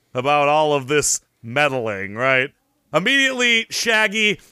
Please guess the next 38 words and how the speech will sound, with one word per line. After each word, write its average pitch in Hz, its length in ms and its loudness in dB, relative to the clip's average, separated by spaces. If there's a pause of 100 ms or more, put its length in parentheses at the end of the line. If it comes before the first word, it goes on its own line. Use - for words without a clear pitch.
(140)
I 294 200 0
don't 233 240 -2
buy 156 240 2
it 156 180 0
that 156 100 -2
he's 143 140 -2
gonna 139 220 -4
stick 127 320 -4
around. 120 340 0 (320)
He 208 160 0
gone, 135 440 0
<laughs> - 60 -8
right? 202 340 0
There, 233 200 2 (340)
Shaggy 226 460 -2
is 190 200 0
cowering 190 600 0
in 156 100 -4
the 139 100 -4
corner. 170 440 0 (200)
He, 262 200 0
he 254 80 -6
can 269 240 -4
maybe 254 320 -2
hang 208 300 0
in 190 100 -4
the 160 80 0
back 151 380 0
a 147 60 -2
little 135 260 0
bit 131 180 -2
because 135 220 -6
he's 131 100 -12
gotta 147 280 2
stay 143 280 -2
in 139 200 -6
the 135 80 -6
battle 127 420 0